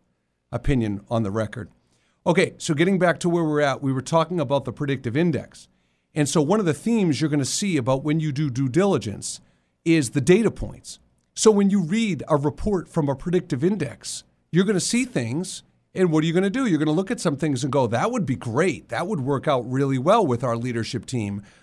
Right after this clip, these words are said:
with our C E O, with our personnel here at the company." And then you're gonna read some things and go, "I don't love that, though." So the predictive index yields you data, some good,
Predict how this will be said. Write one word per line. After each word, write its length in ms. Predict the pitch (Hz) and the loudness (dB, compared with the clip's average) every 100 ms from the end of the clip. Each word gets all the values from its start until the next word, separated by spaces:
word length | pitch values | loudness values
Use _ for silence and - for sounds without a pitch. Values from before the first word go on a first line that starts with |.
| - | 0
with 180 | 143 147 | 2 4
our 160 | 127 | 4
C 460 | 120 - 147 123 120 | 2 -2 -2 -2 -2
E 40 | |
O, 320 | 113 107 104 - _ - | -2 -4 -6 -12 _ -4
with 220 | 131 156 | 0 2
our 120 | 143 | 2
personnel 580 | - 165 147 139 135 127 | 2 -2 0 -2 -2 -2
here 200 | 110 143 | -2 -2
at 80 | 113 | -2
the 80 | 113 | -2
company." 520 | 131 120 113 104 101 - - | -2 -2 -4 -6 -8 -16 -4
And 160 | 123 151 | 0 2
then 140 | 247 | 2
you're 80 | 240 | 2
gonna 140 | 170 | 0
read 220 | 147 143 | 0 -2
some 140 | 156 131 | -2 -4
things 300 | 156 143 139 | -2 -2 -4
and 100 | 131 | -2
go, 380 | 143 139 139 135 | 0 0 -2 -8
"I 100 | - | -6
don't 220 | 160 220 | -2 -2
love 200 | 233 233 175 | 0 -2 2
that, 300 | 214 220 - | 2 0 -4
though." 300 | 92 90 - _ _ _ _ _ _ _ _ _ _ _ | -10 -10 -14 _ _ _ _ _ _ _ _ _ _ _
So 240 | - 190 165 | 0 2 4
the 100 | 147 | 2
predictive 480 | 165 156 185 170 175 | 0 0 0 0 0
index 640 | 185 151 135 - - - _ _ _ | 2 0 0 -4 -10 -10 _ _ _
yields 380 | 127 151 170 127 | -2 0 0 0
you 100 | 156 | -2
data, 520 | 127 175 190 208 101 - | 2 2 4 2 0 -6
some 380 | - - 185 185 | -6 0 2 2
good, 360 | 165 190 180 | 0 0 -2